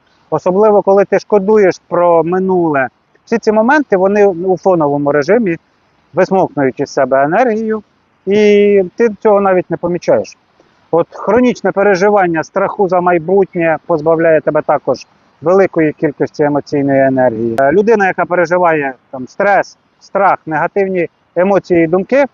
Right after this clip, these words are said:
вона не може сміятися. Вона не може розслабитись, вона не може радіти, вона постійно перебуває в напруженні.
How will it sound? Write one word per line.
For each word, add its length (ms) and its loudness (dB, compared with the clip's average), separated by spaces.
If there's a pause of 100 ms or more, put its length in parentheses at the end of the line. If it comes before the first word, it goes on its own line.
(540)
вона 160 2
не 100 2
може 220 0
сміятися. 580 -4 (420)
Вона 140 0
не 100 2
може 240 0
розслабитись, 640 -2
вона 180 -2
не 80 -4
може 240 0
радіти, 400 0
вона 180 0
постійно 540 -2
перебуває 540 2
в 80 -4
напруженні. 600 -4